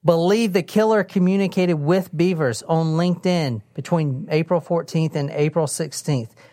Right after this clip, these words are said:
Despite this new specific information, quote, "We don't have a strong suspect." That's the Midlothian Assistant Police Chief Kevin Johnson.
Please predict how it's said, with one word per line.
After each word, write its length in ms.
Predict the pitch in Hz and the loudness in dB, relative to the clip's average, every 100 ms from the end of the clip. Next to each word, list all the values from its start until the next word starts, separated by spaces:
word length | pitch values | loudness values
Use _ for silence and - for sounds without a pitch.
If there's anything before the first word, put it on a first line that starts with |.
| _ | _
Despite 420 | - - 175 180 175 | -14 -2 2 2 0
this 180 | 156 | -2
new 180 | 175 170 | 0 0
specific 540 | 160 - - 180 170 160 | -2 -6 -4 -2 -2 -2
information, 640 | 156 165 165 180 - 170 - - - _ | -2 0 0 0 0 -2 -4 -12 -20 _
quote, 280 | - 180 156 | -2 -2 0
"We 180 | 170 180 | -2 0
don't 280 | 147 175 | 0 0
have 220 | 156 170 160 | 0 0 0
a 80 | |
strong 320 | 147 - 170 143 | -4 -2 -2 -2
suspect." 840 | - 196 185 - 135 107 - - | -2 -2 -2 -2 -2 -4 -10 -4
That's 320 | 139 139 - | -2 -2 -6
the 160 | - 131 | -4 0
Midlothian 920 | 139 151 143 147 147 160 180 165 160 | 0 -2 -4 -2 0 0 -2 -2 0
Assistant 480 | 139 - 160 156 135 | -2 -4 -6 -6 -4
Police 400 | 151 147 143 - | 0 0 -2 -6
Chief 440 | - 165 147 139 - | -6 -2 -2 -4 -6
Kevin 400 | - 160 160 143 | 0 0 0 -2
Johnson. 540 | 123 151 156 - 123 | 0 0 -2 -4 -6